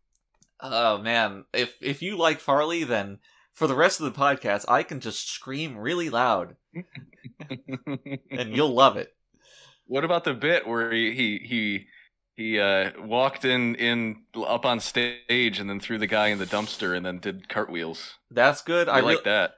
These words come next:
Speaker 1: I like the one where he's wearing a suit that's just too tight for him 'cause he's so large.
Speaker 2: Mm-hmm, mm-hmm.
Speaker 1: That's really funny.
Speaker 2: How about
Speaker 1: Uh,
Speaker 2: his funny dance where he didn't have a shirt on?
Speaker 1: Oh, that's really good. He, and he was next
Speaker 2: Yeah.
Speaker 1: to that attractive guy, but he wasn't so attractive
Speaker 2: Mm-hmm.
Speaker 1: himself.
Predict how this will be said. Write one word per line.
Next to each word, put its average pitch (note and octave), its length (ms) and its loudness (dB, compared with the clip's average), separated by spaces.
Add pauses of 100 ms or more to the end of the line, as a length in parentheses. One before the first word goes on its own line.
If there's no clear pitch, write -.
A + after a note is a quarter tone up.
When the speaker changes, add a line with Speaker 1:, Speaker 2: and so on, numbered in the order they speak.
Speaker 1:
I B2 120 6
like D3+ 280 2
the D#3+ 80 -2
one D3 240 0
where C3+ 140 0
he's A2+ 200 -4
wearing C3 300 0
a G2 60 -6
suit C3+ 360 -6
that's G#2 280 -2
just - 260 -10
too - 160 -12
tight A#2 320 -4
for D3 180 -6
him D#3+ 140 -10
'cause A#2 160 -10
he's F#2+ 160 -12
so A#2 420 -6
large. G2 420 2 (380)
Speaker 2:
Mm-hmm, F#2+ 60 -16
mm-hmm. F2 80 -16 (140)
Speaker 1:
That's A2 240 0
really C3+ 180 -6
funny. D#3 380 -10 (800)
Speaker 2:
How A#2 80 2
about A2 80 2
Speaker 1:
Uh, - 40 2
Speaker 2:
his G#2+ 100 -4
funny G#2+ 280 0
dance F#2+ 680 -2
where F#2+ 140 -6
he F2 80 -4
didn't F#2 200 -8
have F2 140 -6
a - 20 -6
shirt F2+ 240 -6
on? F#2+ 220 -8 (220)
Speaker 1:
Oh, A2+ 100 2
that's A#2+ 180 2
really A#2 200 -2
good. A2+ 260 -2 (140)
He, F#2 360 -6
and F#2 120 -6
he F#2 60 -10
was F#2+ 140 -8
next G#2+ 200 -2
Speaker 2:
Yeah. F2 40 -4
Speaker 1:
to A#2 80 0
that G2+ 180 4
attractive G2 440 -4
guy, G#2+ 380 -2
but G2 100 -4
he G#2+ 100 -6
wasn't G#2 360 0
so A2 140 -4
attractive G#2 380 0
Speaker 2:
Mm-hmm. F#2+ 80 -8
Speaker 1:
himself. G2+ 420 -4